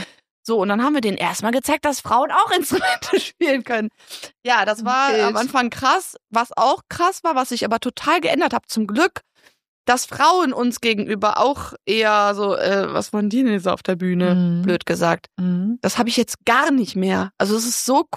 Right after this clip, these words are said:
Speaker 1: cool. Da bin ich wirklich froh. Das hat sich wirklich auch in den Köpfen ein bisschen gewandelt, dass dieses, äh, Bissig-, Stutenbissigkeit nicht mehr so vorhanden ist. Und das ist sehr gut. Das soll bitte so bleiben.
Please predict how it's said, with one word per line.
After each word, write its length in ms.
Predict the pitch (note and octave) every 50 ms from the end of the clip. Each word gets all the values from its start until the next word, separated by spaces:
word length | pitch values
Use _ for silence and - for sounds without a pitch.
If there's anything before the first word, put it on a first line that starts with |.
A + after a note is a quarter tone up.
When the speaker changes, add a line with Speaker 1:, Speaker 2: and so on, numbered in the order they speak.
| - _
Speaker 1:
cool. 460 | D4+ D4 C#4 A#3 A3 A3+ C4 D4 D#4+ - _ _ _ _ _ _ _ _
Da 100 | F#3+ G#3
bin 120 | A#3+ B3+
ich 140 | C4+ - - -
wirklich 380 | A#3 A#3+ C#4+ - D#4 D4 -
froh. 120 | - - C4+
Das 100 | A#3+ -
hat 160 | C#4 - -
sich 140 | C4+ A#3+ A#3
wirklich 260 | B3+ C#4 - - -
auch 160 | G#3 B3 -
in 160 | - - A#3+
den 140 | B3 B3 B3
Köpfen 360 | - D4+ C4+ - - - B3+
ein 20 | B3+
bisschen 480 | C4+ B3+ - - B3+ B3 B3 B3 B3 A#3
gewandelt, 640 | A#3+ A#3+ A3+ A3+ A3+ A3+ A#3 G#3 G3+ F#3+ F#3 F#3 - -
dass 120 | G3+ -
dieses, 440 | - A3 G#3 G#3 G#3+ G#3 G3+ - -
äh, 240 | - G#3 G3+ G3+ G#3
Bissig-, 460 | F#3+ A3+ A3 - - G#3 F#3+ - - -
Stutenbissigkeit 840 | - A#3 A3 - - G3+ G3+ F#3+ - G3+ F#3 - - G3+ G3 F#3+ - - _ _ _ _ _
nicht 200 | A3+ B3+ C4+ -
mehr 140 | B3+ B3 A#3
so 80 | A#3+ A#3
vorhanden 500 | - B3+ A3+ A#3 A#3 A#3 A3 - G3 F#3+
ist. 200 | D#3+ F3+ F3 -
Und 80 | F#3+ G#3
das 100 | G#3+ -
ist 300 | - G#3 - - - - _ _
sehr 280 | G3 F#3+ B3 A3 A3 G3+
gut. 320 | G#3+ G#3+ F#3+ E3+ - - - -
Das 160 | G3 G#3 -
soll 100 | G3+ G3+
bitte 220 | F#3+ - - G#3
so 100 | F#3+ G#3 F#3+
bleiben. 380 | F3+ A3+ - - - - -